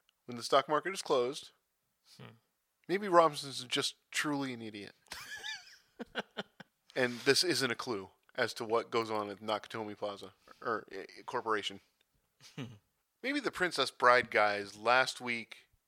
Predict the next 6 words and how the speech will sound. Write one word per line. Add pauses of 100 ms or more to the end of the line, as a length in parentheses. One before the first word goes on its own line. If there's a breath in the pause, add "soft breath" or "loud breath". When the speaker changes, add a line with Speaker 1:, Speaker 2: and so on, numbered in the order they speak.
(400)
Speaker 1:
this
week, (560 loud breath)
we'll
talk
about
it